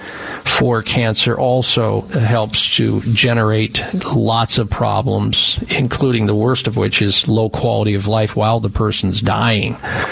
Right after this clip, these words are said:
mostly. Uh, if you or anyone you know, a loved one perhaps, are fighting cancer and you're losing the battle, or you just found out you had cancer, a cancer diagnosis, and, and you don't know what to do,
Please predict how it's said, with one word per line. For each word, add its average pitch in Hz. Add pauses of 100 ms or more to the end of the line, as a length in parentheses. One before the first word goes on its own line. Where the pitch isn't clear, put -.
(320)
mostly. - (1080)
Uh, 135
if -
you 143
or 147
anyone 165
you 139
know, 127
a 123
loved 131
one 117
perhaps, 104
are 131
fighting 131
cancer - (300)
and 120
you're 120
losing 127
the 110
battle, 110
or 170
you 139
just 143
found 131
out 165
you 135
had 113
cancer, 117
a 113
cancer 139
diagnosis, 135
and, -
and 131
you 131
don't 135
know 131
what 127
to -
do, 151